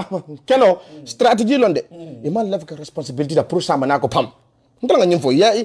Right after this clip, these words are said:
Speaker 1: ya je le sama mo mo mu yalo nyin a fenko bala. Pa, pameto bala. Wole to bije. Ha? Ya je le sign iba,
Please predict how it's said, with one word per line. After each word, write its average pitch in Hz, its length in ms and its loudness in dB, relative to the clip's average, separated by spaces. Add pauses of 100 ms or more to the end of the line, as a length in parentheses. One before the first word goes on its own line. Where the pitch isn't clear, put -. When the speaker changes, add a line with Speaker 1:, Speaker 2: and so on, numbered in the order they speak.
(220)
Speaker 1:
ya 226 280 4
je 302 80 0
le 285 120 6
sama 247 300 0
mo 233 180 2
mo 285 140 0
mu 262 120 0
yalo 233 280 2
nyin 240 300 -2
a 214 300 2
fenko 214 400 0
bala. 165 240 0 (260)
Pa, - 220 -2 (340)
pameto 262 380 4
bala. 185 240 2 (380)
Wole 269 260 6
to 247 180 4
bije. 180 380 2 (300)
Ha? 247 200 0 (320)
Ya 254 200 2
je 285 100 -2
le 254 140 2
sign 240 580 0
iba, 214 540 2